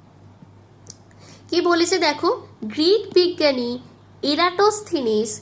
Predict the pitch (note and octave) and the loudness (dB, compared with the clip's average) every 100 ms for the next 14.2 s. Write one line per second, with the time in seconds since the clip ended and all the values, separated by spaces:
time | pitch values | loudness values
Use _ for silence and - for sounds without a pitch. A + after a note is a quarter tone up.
0 | - - - - E4+ F4 - G4+ F#4 F4+ | -14 -20 -16 2 2 2 0 0 2 0
1 | E4+ E4+ E4 - D#4+ E4+ G#4 G#4 G#4+ G4+ | 0 -2 -6 -6 -4 0 4 4 4 0
2 | D4+ D4 C#4+ C4 B3+ - C#4+ D#4 F4 F4+ | 0 0 -4 -6 -6 -6 -4 0 0 0
3 | - C4+ C#4+ C#4 C#4+ C#4 A3+ G#3+ C#4 C#4+ | 2 2 2 0 2 2 0 -6 -2 2
4 | D#4 C#4 C4 A#3+ A#3 G#3+ B3+ C4+ - E4 | 2 2 0 0 0 0 0 0 -4 -8
5 | - F4 D#4+ A#3+ F#3 - - - G#3 G#3+ | -2 0 2 0 -2 -8 -20 -12 -6 -2
6 | D4 D4+ G3 G3+ A3+ A#3+ D#4 - G4 D4+ | -2 -2 -6 0 4 4 4 4 4 4
7 | G#3 G#3 B3 A#3+ E4+ D#4 C4 G#3 - C#4 | -2 -2 -2 2 0 2 0 0 0 -4
8 | - - G#4+ G4+ F4 - - D#4+ D#4 D4 | -4 -4 0 2 0 -2 -6 -4 -4 -4
9 | D4+ C#4+ D4+ - A#3 A#3+ C#4+ C#4 C4 G#3+ | -4 -4 -6 -2 -2 0 0 0 -2 -2
10 | A3+ A#3 - - - - C#4 D4 F4 E4+ | -2 -2 -4 -18 -10 2 2 4 2 2
11 | F4 C#4+ C#4+ F#4 G#4 G4+ E4+ C#4 C4+ C4 | 2 2 2 4 4 2 0 0 0 0
12 | - B3+ B3+ B3+ B3+ A3 G#3 A#3 A3 D4+ | 0 -2 2 0 0 -4 -2 -4 -2 -2
13 | G4+ - - - - G3 A3+ A3+ G#3+ - | -2 -6 -20 -20 -20 -6 0 0 0 -6
14 | - | -12